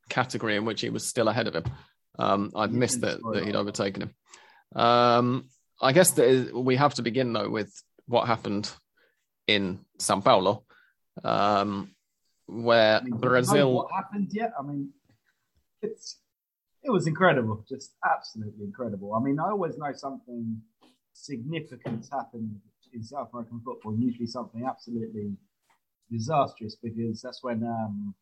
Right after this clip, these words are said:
Speaker 2: the foreign media start calling, um, and they wanna do radio interviews and, and all that with you. And that's kind of when you get to mention,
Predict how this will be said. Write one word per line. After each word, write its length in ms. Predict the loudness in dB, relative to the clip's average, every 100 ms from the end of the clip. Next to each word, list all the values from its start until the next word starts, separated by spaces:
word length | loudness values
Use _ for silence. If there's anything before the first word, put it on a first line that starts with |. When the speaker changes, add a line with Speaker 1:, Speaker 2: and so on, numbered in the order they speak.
| _ _ _ _ -4
Speaker 2:
the 200 | -4 0
foreign 240 | 6 6 6
media 280 | 4 2 0
start 280 | -2 -2
calling, 440 | -2 -2 0 0 -4 -8
um, 280 | -10 -10 -14 _ _
and 100 | -12
they 40 | -6
wanna 220 | -4 -4
do 400 | -6 -8 -6 -8 -10 _ _ -4
radio 460 | 2 4 4 0 0
interviews 560 | -2 -6 -6 -6 -8
and, 320 | -12 -12 -12 -14 -10
and 100 | -8
all 80 | -6
that 200 | -8 -10
with 140 | -16 -16
you. 60 |
And 80 | -18
that's 960 | -20 _ _ _ _ _ _ _ _ _
kind 120 | -20
of 40 | -20
when 120 | -16
you 80 | -16 -16
get 160 | -16
to 80 | -12
mention, 460 | -10 -12 _ -20